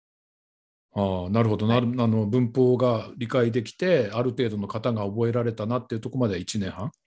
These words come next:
Speaker 2: そう、中三までの文法項目が
Speaker 1: うん。
Speaker 2: わかるようになったっていうか、まあ、使えるようになったのが一年半ぐらいですね。
Speaker 1: ああ、じゃあ、まあ、普通の半分っていうか、中学生の半分ぐらいってことですね。
Speaker 2: そうですね。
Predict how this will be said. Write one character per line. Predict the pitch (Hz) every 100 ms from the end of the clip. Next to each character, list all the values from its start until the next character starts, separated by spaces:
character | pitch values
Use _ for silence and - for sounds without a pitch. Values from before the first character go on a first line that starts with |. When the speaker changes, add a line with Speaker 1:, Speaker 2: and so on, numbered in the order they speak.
| _ _
Speaker 2:
そ | 127
う、 |
中 | - 165 170
三 | 156 165 160
ま | 151 139
で | 95 - -
の | 104 90 _
文 | 113 113 98
法 | 104
項 | - 110
目 | 95 90 -
が | 135 190 - _ _
Speaker 1:
う | 120
ん。 | 101 92 - _
Speaker 2:
わ | 120
か | 117
る | 101
よ |
う | 82
に |
な | 85
っ | -
た | 98
っ | -
て | -
い |
う |
か、 | 110
ま | 107
あ、 |
使 | - - 123
え | 117
る |
よ | 117
う | 92
に |
な | 85
っ | - -
た | 104
の | 104
が | 165
一 | 135 -
年 | 110 92
半 | 95 95 87
ぐ |
ら | -
い | -
で | -
す |
ね。 | 107
Speaker 1:
あ | 104 98 90 85
あ、 |
じ | 95 135
ゃ |
あ、 |
ま | 185
あ、 | 185 131 104 95
普 | -
通 | - 143 135 131
の | 127
半 | 110 131 117
分 | 113
っ |
て | -
い | 85
う |
か、 | 92
中 | -
学 | 123 113
生 | -
の | 113
半 | 107 101
分 | 90
ぐ | 80
ら | -
い |
っ |
て | - -
こ |
と | -
で |
す | - 127
ね。 | 147 _ _ -
Speaker 2:
そ | - 180
う |
で | 98
す | -
ね。 | 95 85